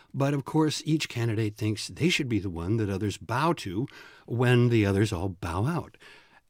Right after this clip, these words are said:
Uh, that could still happen. We saw the Democrats consolidate behind Biden in twenty twenty, but for now,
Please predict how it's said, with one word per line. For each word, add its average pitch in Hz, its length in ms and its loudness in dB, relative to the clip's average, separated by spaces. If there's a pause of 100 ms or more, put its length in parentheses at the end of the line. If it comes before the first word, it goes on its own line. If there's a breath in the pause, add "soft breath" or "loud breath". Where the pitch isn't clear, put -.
Uh, 151 60 -2
that 196 200 2
could - 140 -4
still 202 220 0
happen. 123 360 2
We 151 100 4
saw 147 200 -2
the 143 80 0
Democrats 135 480 -2
consolidate 107 680 -4
behind 92 360 -4
Biden 139 420 0
in 98 200 -2
twenty 107 300 -2
twenty, 139 380 0 (580 loud breath)
but 147 300 2
for 117 140 0
now, 143 540 4